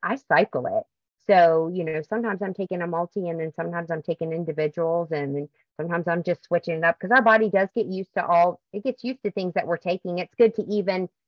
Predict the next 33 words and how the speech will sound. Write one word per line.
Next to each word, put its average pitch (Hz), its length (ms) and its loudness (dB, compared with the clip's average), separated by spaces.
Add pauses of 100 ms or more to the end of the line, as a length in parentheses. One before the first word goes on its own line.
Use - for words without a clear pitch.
(260)
you 220 100 2
know, 214 160 6
like, 208 200 0
she's 214 260 -6
on 214 180 0
that 196 220 0
one 202 160 -6
now, 185 240 -2
I - 20 -4
may 185 180 -6
let 180 160 -4
her 180 100 -2
do 175 180 -4
it 196 120 -2
for 190 100 -4
a 185 80 -6
few 190 180 -10
months 185 320 -6
and 180 160 -4
then 180 160 -4
she 190 160 -8
switches - 420 -6
to 165 100 -12
something 165 420 -2
else, 196 320 2
just - 180 -4
a 190 60 0
different 175 340 -2
complex 160 640 -2
and 165 100 -4
a 165 80 -2
different 160 380 -4
blend 160 540 -4